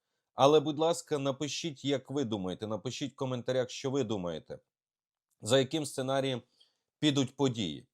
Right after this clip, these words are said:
Ну і не забувайте підписуватися на мій канал, пишіть коментарі, ставте лайки, приєднуйтесь і поширюйте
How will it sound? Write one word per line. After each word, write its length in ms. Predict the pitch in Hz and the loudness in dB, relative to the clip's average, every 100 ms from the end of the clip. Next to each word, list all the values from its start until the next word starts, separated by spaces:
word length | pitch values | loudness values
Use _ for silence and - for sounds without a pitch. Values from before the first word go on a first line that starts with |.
| _ _ _ _ | _ _ _ _
Ну 140 | - | 2
і 140 | 190 180 | 2 2
не 100 | 180 | 0
забувайте 540 | 180 160 170 143 127 | 0 2 4 4 2
підписуватися 960 | - 110 - 151 135 120 113 113 101 107 | -8 -10 -6 -2 -2 0 -2 -2 -6 -6
на 100 | 110 | -4
мій 180 | 120 113 | -4 -4
канал, 480 | 135 139 185 160 | -4 -2 -2 -2
пишіть 360 | - 139 - 131 | -6 -6 -6 -6
коментарі, 600 | - 113 110 127 135 170 | -4 -4 -4 -4 -4 -6
ставте 460 | - - 131 - 120 | -6 0 0 0 0
лайки, 500 | 135 147 139 139 - _ _ _ - | 2 0 -2 -6 -8 _ _ _ 0
приєднуйтесь 840 | 151 147 160 151 139 135 117 - | 2 4 2 0 -2 -4 -6 -6
і 100 | 151 | -10
поширюйте 800 | 135 113 - 123 113 107 117 104 | -8 -8 -6 -4 -4 -4 -2 -4